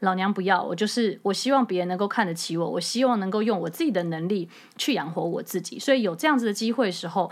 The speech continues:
他就在设计上去，去发展，然后去有自己的 business，然后去，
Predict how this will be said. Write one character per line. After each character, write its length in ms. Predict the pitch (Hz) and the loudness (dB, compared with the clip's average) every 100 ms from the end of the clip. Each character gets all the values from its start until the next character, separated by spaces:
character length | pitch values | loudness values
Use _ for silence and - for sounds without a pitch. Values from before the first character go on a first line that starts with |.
| - - | -8 -6
他 160 | - 214 | 0 2
就 160 | 233 | 2
在 160 | 226 202 | 2 0
设 240 | - 220 | 0 -2
计 180 | 175 196 | -2 -4
上 260 | 170 165 - | -2 -4 -4
去， 340 | - 196 143 - - _ _ | -4 -4 -6 -12 -20 _ _
去 180 | - 269 | -2 0
发 280 | - 208 208 | 2 2 2
展， 280 | - 165 - | -2 -6 -4
然 140 | 165 | -4
后 320 | 185 202 - - | 0 0 -2 -8
去 240 | - 262 | -2 0
有 100 | 190 | 0
自 180 | 156 247 | -2 -4
己 120 | 208 | -4
的 100 | 170 | -6
business， 680 | 170 196 - 175 196 - - - | -4 -4 -4 -8 -8 -14 -14 -8
然 120 | 170 | -4
后 260 | 175 220 180 | 0 0 -2
去， 360 | - 247 - | -4 -4 -6